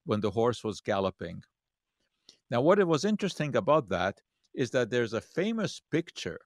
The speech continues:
that hangs in the Louvre. And the picture is called the eighteen twenty-one Derby at Epsom,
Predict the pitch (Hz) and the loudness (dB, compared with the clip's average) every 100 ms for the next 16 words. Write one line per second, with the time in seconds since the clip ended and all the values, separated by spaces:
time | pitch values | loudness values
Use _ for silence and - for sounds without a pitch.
0 | _ _ _ - 113 - - 143 156 135 | _ _ _ -4 -2 -2 -2 -2 -2 -4
1 | 156 127 104 95 113 117 80 - - _ | -6 -4 -2 0 0 0 -2 -8 -20 _
2 | _ _ _ - - _ - 113 113 110 | _ _ _ -20 -20 _ -2 0 2 0
3 | - 226 - 156 - - 139 143 127 - | 2 2 2 -4 -4 0 2 2 0 0
4 | 180 175 160 135 - 131 135 113 113 110 | 0 -2 -4 -6 -6 -6 -4 -2 -2 -4
5 | 85 131 117 120 98 - - 135 - 101 | 0 0 0 0 0 0 0 -2 -2 -8
6 | 78 80 | -8 -12